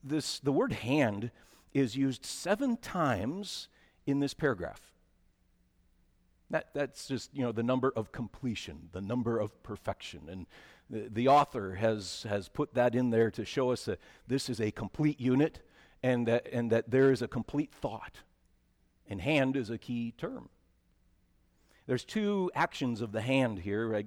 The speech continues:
we kind of identified one as the, the, the hand of surprise, the hand of, of treachery. But here, here comes the, the two hands, one holding the sword and the other holding the staff.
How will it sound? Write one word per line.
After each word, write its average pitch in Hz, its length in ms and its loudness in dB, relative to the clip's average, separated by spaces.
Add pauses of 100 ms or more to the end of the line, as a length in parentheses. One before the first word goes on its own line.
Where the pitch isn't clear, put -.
we 107 200 -6
kind 127 240 0
of 110 80 -2
identified 104 600 0
one 113 220 0
as 98 160 -8
the, 95 180 -6 (420)
the, 98 380 -4
the 98 200 -4
hand 110 360 0
of 92 140 -6
surprise, 107 720 2
the 95 100 -10
hand 95 320 -6
of, 87 260 -12 (400)
of 92 280 -6 (760)
treachery. 98 680 -6 (880)
But 123 120 0
here, 262 400 2
here 240 180 0
comes 117 440 0
the, 110 340 -2 (400)
the 120 80 -4
two 208 260 -4
hands, 139 680 0
one 143 300 2
holding 139 400 2
the 117 80 -2
sword 131 420 0
and 117 80 -2
the 113 100 0
other 120 200 0
holding 107 400 -4
the 98 80 -8
staff. - 500 -10